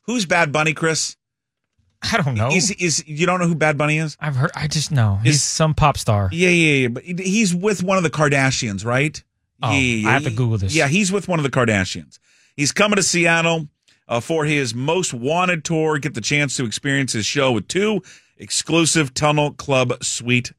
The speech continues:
Speaker 1: tickets. And, oh, I've seen her. Did I see her? Oh, I did see her at the Super Bowl, I think, back in Phoenix. I think it was her. Nicki Minaj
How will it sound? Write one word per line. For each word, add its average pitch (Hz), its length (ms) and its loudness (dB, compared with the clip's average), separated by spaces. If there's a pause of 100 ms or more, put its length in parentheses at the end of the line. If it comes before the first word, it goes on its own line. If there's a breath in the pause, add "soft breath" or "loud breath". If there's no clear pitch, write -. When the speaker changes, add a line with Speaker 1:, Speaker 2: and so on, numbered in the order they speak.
(360)
Speaker 1:
tickets. 131 460 -2
And, 226 420 0 (340)
oh, 120 200 -2
I've 110 200 -4
seen 123 200 -6
her. 104 260 -6 (420)
Did 120 120 -8
I 180 80 -6
see 180 200 -12
her? 185 140 -8
Oh, 151 120 0
I 147 120 0
did 180 160 -2
see 113 140 -2
her 107 80 0
at 98 80 -2
the 92 80 -12
Super 95 260 -12
Bowl, 90 160 -8
I 90 60 -8
think, 92 300 -10 (260)
back 127 160 -2
in 104 80 -4
Phoenix. 123 440 -6 (160)
I - 60 -20
think 170 240 -16
it - 20 -18
was 90 120 -10
her. 107 220 -6 (800 soft breath)
Nicki 190 320 2
Minaj 185 680 2